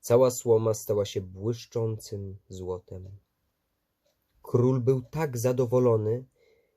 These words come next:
i dotrzymał słowa, biorąc córkę młynarza za żonę. Po roku królowa wydała na świat urocze dziecko.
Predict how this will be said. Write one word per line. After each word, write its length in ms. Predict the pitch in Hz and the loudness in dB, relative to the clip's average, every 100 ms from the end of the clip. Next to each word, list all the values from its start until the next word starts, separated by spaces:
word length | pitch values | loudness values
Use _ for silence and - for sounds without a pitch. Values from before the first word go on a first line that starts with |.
| _ _ _ | _ _ _
i 100 | 120 | -8
dotrzymał 500 | 117 104 - 98 90 | -6 -6 -8 -8 -8
słowa, 460 | 90 - 87 92 - _ _ _ _ _ 104 | -10 -12 -14 -14 -20 _ _ _ _ _ -2
biorąc 480 | 107 113 107 104 | 6 6 4 -4
córkę 380 | - 113 104 107 | -6 -4 -4 -4
młynarza 460 | 101 98 98 95 95 | -2 -2 -2 -4 -6
za 140 | 95 | -8
żonę. 320 | 92 90 90 92 _ _ _ _ _ _ - _ - | -8 -10 -12 -18 _ _ _ _ _ _ -20 _ 6
Po 140 | 113 | 8
roku 340 | 120 131 - 147 | 8 4 -2 -16
królowa 480 | - 120 117 113 | -8 0 0 0
wydała 340 | 113 110 110 107 | -2 -2 -2 -2
na 100 | 110 | -6
świat 320 | - 110 - - | -8 -12 -12 -14
urocze 540 | 120 123 123 120 120 104 | -10 -6 -4 -4 -8 -6
dziecko. 640 | 95 90 - _ _ | -6 -8 -14 _ _